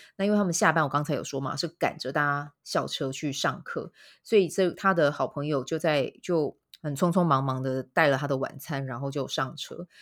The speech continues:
结果没想到在车上吃了晚餐，却因为吃得太快噎到，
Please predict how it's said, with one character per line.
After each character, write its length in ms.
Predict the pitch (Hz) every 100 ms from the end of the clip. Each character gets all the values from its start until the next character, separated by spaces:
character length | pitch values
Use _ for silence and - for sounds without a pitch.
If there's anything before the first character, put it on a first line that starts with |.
| - _
结 140 | - 175
果 80 |
没 120 | 170 160
想 200 | 156 139
到 120 | 165
在 340 | 170 165 151
车 260 | - - 165
上 240 | 180 160
吃 160 | - 160
了 100 | 151
晚 180 | 131 82
餐， 280 | 165 139
却 180 | 139 160
因 140 | 147 147
为 200 | 147 139
吃 280 | - 156
得 280 | 143 131 - _ _ _
太 160 | - 151
快 300 | - 165 -
噎 240 | 147 143
到， 320 | 143 135 -